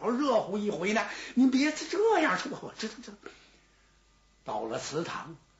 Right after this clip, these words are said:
车还没等停稳呢，噌的一下，岳虎由打车上蹦下，撒腿往里就跑，跑进来就嚷嚷：“三哥在哪里？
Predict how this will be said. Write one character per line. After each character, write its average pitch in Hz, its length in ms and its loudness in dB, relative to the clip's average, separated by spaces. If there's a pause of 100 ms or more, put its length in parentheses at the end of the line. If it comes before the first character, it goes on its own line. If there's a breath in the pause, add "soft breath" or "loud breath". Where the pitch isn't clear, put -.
(400)
车 190 280 -4
还 160 200 -4
没 180 220 0
等 - 200 -6
停 208 300 -4
稳 - 220 -2
呢， 208 180 -8
噌 381 400 0
的 240 80 -6
一 214 180 -12
下， 233 140 -14 (100)
岳 - 120 -10
虎 - 180 -16
由 160 180 -12
打 - 100 -12 (100)
车 226 120 -10 (160)
上 175 140 -10
蹦 247 260 -14
下， 208 100 -18
撒 - 580 -8
腿 151 180 -6
往 190 240 -8
里 131 100 -12
就 170 120 -4
跑， - 300 -12 (500)
跑 - 320 -6
进 262 160 0
来 262 40 -4
就 185 140 0
嚷 160 220 0
嚷 - 160 -10
：“三 - 260 0
哥 - 100 -8
在 135 140 -2
哪 131 140 -4
里？ - 80 -10